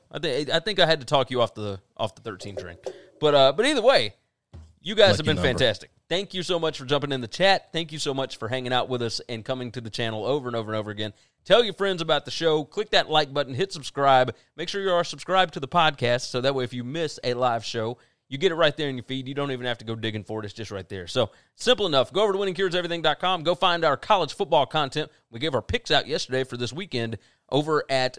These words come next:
Speaker 1: uh, S B R picks dot com slash N C A A F. And,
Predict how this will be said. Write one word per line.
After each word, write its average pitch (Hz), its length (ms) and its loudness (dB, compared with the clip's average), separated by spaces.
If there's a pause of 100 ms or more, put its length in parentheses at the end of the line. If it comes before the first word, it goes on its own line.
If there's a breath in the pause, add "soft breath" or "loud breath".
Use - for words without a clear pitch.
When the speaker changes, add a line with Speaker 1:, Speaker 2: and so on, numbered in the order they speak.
Speaker 1:
uh, 110 240 0
S - 160 -4
B 165 100 -4
R 147 100 0
picks - 200 -6
dot 131 200 0
com 139 240 0
slash 120 440 -2
N 143 180 -8
C 135 300 -8
A 123 280 -2
A 117 220 -4
F. 170 240 0 (420 soft breath)
And, 151 380 -4